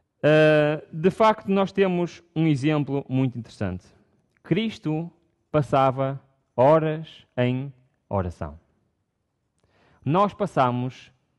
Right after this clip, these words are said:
minutos, quando muitas vezes é o quê? Segundos em oração. Nós sabemos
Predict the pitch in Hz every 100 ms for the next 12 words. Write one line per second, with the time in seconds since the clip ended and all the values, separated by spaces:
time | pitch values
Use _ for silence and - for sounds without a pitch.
0 | _ _ 107 113 131 180 180 208 - _
1 | _ _ _ _ _ - 147 147 143 143
2 | 143 123 147 131 143 120 110 90 87 _
3 | _ _ _ _ _ - 110 92 113 160
4 | 190 214 - _ _ _ _ _ _ _
5 | _ 127 135 135 139 131 _ _ _ -
6 | 101 92 - 78 - _ _ _ _ _
7 | - 214 226 208 185 220 233 240 -